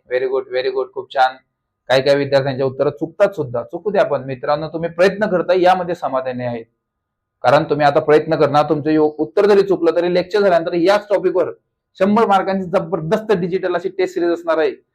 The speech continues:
त्यामध्ये हे सुद्धा प्रश्न ॲड असतील, म्हणून सर्वांनी योग्य उत्तर द्यायचे. Very good मित्रांनो, खूप छान, खूप छान, जबरदस्त उत्तर देताय तुम्ही. हीच अपेक्षा तुमच्या सर्वांकडून की तुमच्या सर्वांची योग्य उत्तर येतील.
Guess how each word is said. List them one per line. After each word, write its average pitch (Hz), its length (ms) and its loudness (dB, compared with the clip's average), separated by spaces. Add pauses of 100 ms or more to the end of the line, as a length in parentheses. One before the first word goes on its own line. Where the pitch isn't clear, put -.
(300)
त्यामध्ये 156 340 2
हे 156 200 4
सुद्धा 143 260 -2
प्रश्न 135 240 -4
ॲड 131 120 0
असतील, 175 300 -2 (200)
म्हणून 135 260 -6 (120)
सर्वांनी 143 360 0
योग्य 127 260 -4
उत्तर 123 180 -10
द्यायचे. 117 320 -4
Very 131 260 -2
good 131 120 -4
मित्रांनो, 131 340 -8
खूप 131 280 -10
छान, 143 300 2 (540)
खूप 123 180 -10
छान, 131 160 0
जबरदस्त 127 460 -2
उत्तर 127 240 -4
देताय 123 240 -4
तुम्ही. 120 260 -6
हीच 143 400 -6
अपेक्षा 143 300 0
तुमच्या 139 260 -4
सर्वांकडून 139 540 0
की 180 140 2 (340)
तुमच्या 143 220 -2
सर्वांची 170 420 2
योग्य 139 260 0
उत्तर 127 180 -4
येतील. 120 280 -6